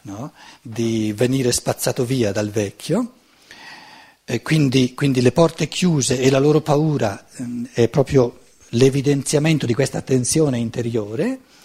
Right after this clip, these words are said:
e in questa tensione, in questo elemento di, diciamo, di, ehm, coincidentia oppositorum, viene vissuto il Cristo come forza mediante fra estremi.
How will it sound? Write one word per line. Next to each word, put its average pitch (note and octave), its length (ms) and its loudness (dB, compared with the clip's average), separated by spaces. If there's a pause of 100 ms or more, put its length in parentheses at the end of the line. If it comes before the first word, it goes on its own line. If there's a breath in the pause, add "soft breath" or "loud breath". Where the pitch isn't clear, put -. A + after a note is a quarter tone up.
(220 loud breath)
e E3 120 2
in F3 240 2
questa F#3+ 380 2
tensione, E3 760 2
in G#3 120 4
questo D#3 320 2
elemento D3+ 520 2
di, B2+ 320 0 (800 loud breath)
diciamo, C#3 600 0 (340 loud breath)
di, C3+ 840 0
ehm, A#2+ 720 0 (180)
coincidentia F#3+ 1400 2
oppositorum, F3+ 1300 4 (920 loud breath)
viene G3 340 6
vissuto G#3 360 4
il G#3 80 2
Cristo C4 500 2
come A3+ 540 4
forza A#3+ 580 2
mediante A3 680 2
fra F3 200 -2
estremi. D3 520 -4